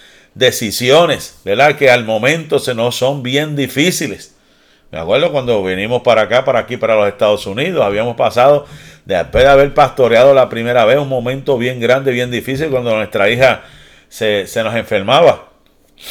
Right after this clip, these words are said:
de los pulmones. Y yo como padre, pues, tuve que tomar una decisión de venirme para acá, para los Estados Unidos. Una decisión fuerte.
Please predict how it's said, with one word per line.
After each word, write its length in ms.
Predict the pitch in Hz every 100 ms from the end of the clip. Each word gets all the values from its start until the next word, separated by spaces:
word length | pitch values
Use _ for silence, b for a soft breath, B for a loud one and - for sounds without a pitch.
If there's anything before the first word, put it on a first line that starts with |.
| B B
de 140 | - 120
los 120 | 113
pulmones. 500 | 110 104 143 185 135 - _
Y 160 | 110
yo 240 | 101 123 139
como 260 | 147 123
padre, 280 | 120 135 151
pues, 180 | 131 123
tuve 240 | 123 135
que 100 | 139
tomar 300 | 127 120 117
una 160 | 131 135
decisión 540 | 117 117 113 120 165
de 100 | 156
venirme 340 | 123 110 120 123
para 180 | 117 110
acá, 140 | 117
para 160 | 139 131
los 140 | 107
Estados 380 | - 110 104 104
Unidos. 340 | 110 160 147 - -
Una 200 | 110 127
decisión 520 | 127 120 95 127 151
fuerte. 880 | - 101 131 175 135 87 - b